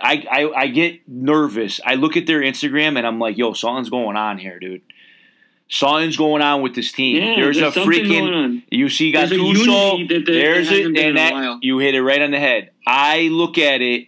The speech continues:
Speaker 1: and I see unity. Now, listen, not, you see the Juve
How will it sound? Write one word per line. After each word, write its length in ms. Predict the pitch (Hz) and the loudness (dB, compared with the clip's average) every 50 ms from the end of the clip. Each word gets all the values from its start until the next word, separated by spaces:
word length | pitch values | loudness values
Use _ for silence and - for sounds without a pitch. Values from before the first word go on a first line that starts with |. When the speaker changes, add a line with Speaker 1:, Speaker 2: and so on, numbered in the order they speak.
| _ - | _ -6
Speaker 1:
and 160 | 117 117 117 | -4 0 0
I 120 | 117 120 | 0 0
see 180 | 120 - - 131 | -2 -4 -6 -4
unity. 520 | 123 120 127 131 127 120 107 - 113 104 95 | -2 -2 -2 -2 -2 -4 -4 -4 -6 -6 -4
Now, 340 | 101 135 143 131 104 95 | -2 0 0 0 -2 -4
listen, 480 | - 123 147 156 151 - 110 95 - - _ _ _ _ - - - - - - _ _ _ _ _ _ | -2 -2 -2 -2 -2 -4 -8 -10 -12 -16 _ _ _ _ -18 -16 -16 -16 -16 -18 _ _ _ _ _ _
not, 300 | - 110 123 123 - - | -6 -4 -4 -4 -2 -2
you 120 | 127 123 120 | -2 -2 -2
see 200 | 120 - 151 165 | 0 -2 0 0
the 100 | 170 170 | 0 0
Juve 300 | 165 165 170 170 165 156 | 0 0 0 0 0 0